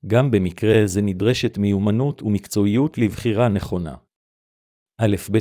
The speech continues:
מורנו מלווים משקיעים רבים בדרך לבחירת השקעה בטוחה לטווח ארוך בעולם הנדל"ן. אז רגע לפני שאתם בוחרים את השקעה בטוחה לטווח ארוך, חשוב לענות על השאלה האם כדאי להשקיע בנדל"ן בארץ או בחו"ל?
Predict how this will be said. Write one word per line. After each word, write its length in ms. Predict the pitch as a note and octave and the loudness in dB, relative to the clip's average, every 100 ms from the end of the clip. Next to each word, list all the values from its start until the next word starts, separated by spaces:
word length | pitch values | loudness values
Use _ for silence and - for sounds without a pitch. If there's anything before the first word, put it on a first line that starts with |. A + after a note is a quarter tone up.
| - | 0
מורנו 420 | G2+ F#2+ A2+ G#2+ | -2 2 2 2
מלווים 460 | G2+ F#2+ F#2 B2+ A#2+ | 2 0 0 0 0
משקיעים 460 | G2+ - A#2 C#3 | -2 -4 -2 0
רבים 360 | A2+ F2+ A2+ C3 | 0 0 0 2
בדרך 440 | G2 G2+ A#2 G#2+ | 0 2 2 2
לבחירת 500 | G#2+ F#2+ - G#2+ B2+ | -2 -4 -4 0 0
השקעה 460 | A2+ - - F#2+ C3 | -2 -4 0 2 2
בטוחה 460 | A2 - - C#3+ D3 | 0 -4 -2 0 0
לטווח 500 | A#2 - G#2 C#3 B2 | -2 -4 -2 -2 0
ארוך 300 | A#2+ D3 A#2+ | 0 0 2
בעולם 380 | A#2+ A2+ A2+ G#2 | 4 4 4 2
הנדל"ן. 560 | G#2+ E2+ F2 C#2+ G#1+ - _ _ _ _ _ _ _ _ _ - | -2 -2 -6 -6 -10 -20 _ _ _ _ _ _ _ _ _ -6
אז 200 | G#2 G2 | -4 0
רגע 260 | A#2+ A#2+ G2+ | 0 2 2
לפני 400 | F#2 - B2 C3+ | 0 -4 -2 0
שאתם 400 | G#2 F2+ A#2 G2+ | -2 -2 -2 -2
בוחרים 360 | F2+ A2 C#3 | -2 -2 -2
את 100 | C3+ | -2
השקעה 420 | G2 - G2 A2 | -6 -2 0 2
בטוחה 460 | C3 A2 F2 - C3 | 0 -2 -4 -2 0
לטווח 440 | C3+ - A2+ A#2+ | 0 -2 -4 -2
ארוך, 440 | A2 G2 E2 - - _ _ _ | -2 -2 -4 -6 -20 _ _ _
חשוב 400 | - - E3 D#3 | -8 0 2 2
לענות 380 | A#2+ F#2+ B2 - | 2 2 0 0
על 100 | A2+ | 0
השאלה 400 | F#2+ A2 G2+ A#2+ | 0 0 2 2
האם 280 | A#2 G#2+ B2 | 2 0 -2
כדאי 360 | - G2 B2+ | -4 0 0
להשקיע 440 | A#2 G2 - A#2+ B2+ | 2 0 -2 0 0
בנדל"ן 580 | G2+ F#2+ F2+ G#2 A#2 G2+ | 0 -2 -2 -2 -2 0
בארץ 580 | G2 A#2 A2+ A#2 - - | 0 2 0 -2 -6 -6
או 80 | A2+ | -4
בחו"ל? 540 | G#2 - B2+ C#3+ C#3+ | -4 -4 -4 -4 -8